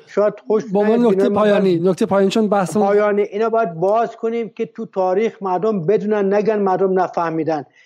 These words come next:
Speaker 1: نگن ما هرچی کلا سر مردم بزنیم. خودروسازای واقع در منطقهٔ ویژهٔ اقتصادی بم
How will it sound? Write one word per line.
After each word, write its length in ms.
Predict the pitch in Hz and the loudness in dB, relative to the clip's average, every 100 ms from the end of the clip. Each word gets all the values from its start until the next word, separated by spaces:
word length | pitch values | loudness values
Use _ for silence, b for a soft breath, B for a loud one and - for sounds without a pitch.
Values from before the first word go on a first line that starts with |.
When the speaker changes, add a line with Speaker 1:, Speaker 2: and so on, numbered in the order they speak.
| b | b
Speaker 1:
نگن 300 | 180 220 233 | -2 0 2
ما 140 | 226 220 | 2 0
هرچی 240 | 214 214 | -2 -6
کلا 260 | - 196 196 | -2 0 0
سر 220 | 196 196 | 0 -2
مردم 320 | 185 170 180 | -2 -2 -2
بزنیم. 180 | 160 147 _ _ _ _ _ _ _ _ _ - | -2 -6 _ _ _ _ _ _ _ _ _ -20
خودروسازای 1700 | - - 196 160 196 190 185 190 190 180 208 220 220 196 170 151 135 _ _ _ _ _ _ _ | -10 -2 0 2 2 2 0 0 0 2 2 2 2 2 2 0 -6 _ _ _ _ _ _ _
واقع 580 | 139 170 180 180 208 214 | -4 -2 0 -2 -2 -2
در 300 | 180 185 175 | 0 -2 -2
منطقهٔ 720 | 170 175 175 147 185 202 208 | -2 -4 -6 -4 -2 0 0
ویژهٔ 540 | 180 156 180 175 208 208 | -2 -2 0 2 2 0
اقتصادی 680 | 175 - 170 156 170 165 214 | -4 -6 -6 -2 -2 0 0
بم 400 | 160 202 180 | 0 -2 -2